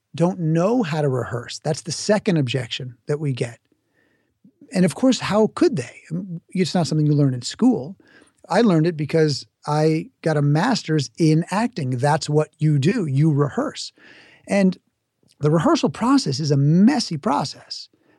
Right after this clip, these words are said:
Most of what you're doing in rehearsal doesn't work. But the performer is comfortable with that. Amateurs, amateurs will rehearse until they get it right.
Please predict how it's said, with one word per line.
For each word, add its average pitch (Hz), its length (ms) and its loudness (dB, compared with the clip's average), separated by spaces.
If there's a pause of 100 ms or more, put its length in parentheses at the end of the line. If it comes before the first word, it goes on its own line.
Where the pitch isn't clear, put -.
Most 277 340 4
of 233 80 0
what 202 120 0
you're 170 80 0
doing 185 300 2
in 151 80 0
rehearsal 143 420 -2
doesn't 143 520 0
work. - 360 -8 (1400)
But 180 160 2
the 180 60 -2
performer 214 540 0
is 160 140 -10
comfortable 160 760 -2
with 120 240 -6
that. - 440 -14 (1300)
Amateurs, 190 1080 -2 (1080)
amateurs 208 840 2 (100)
will 170 640 2 (180)
rehearse 151 920 -4 (600)
until 175 800 2 (140)
they 165 180 2
get 160 440 -2
it 151 260 -4
right. 135 580 -6